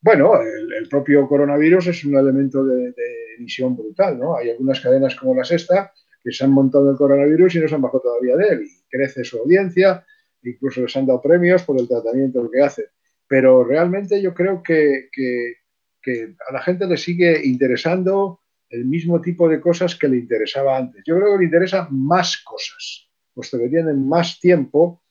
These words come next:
para estar en casa delante de la pantalla. Pero no creo que afecte a los contenidos. Ra-, razonablemente,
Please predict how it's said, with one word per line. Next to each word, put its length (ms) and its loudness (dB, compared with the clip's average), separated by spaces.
para 180 -6
estar 280 -4
en 120 -4
casa 300 -4
delante 540 -2
de 100 -6
la 120 -2
pantalla. 640 0
Pero 220 2
no 200 0
creo 340 2
que 160 4
afecte 680 2
a 240 -6
los 180 -10
contenidos. 580 -2
Ra-, 280 -10
razonablemente, 1300 0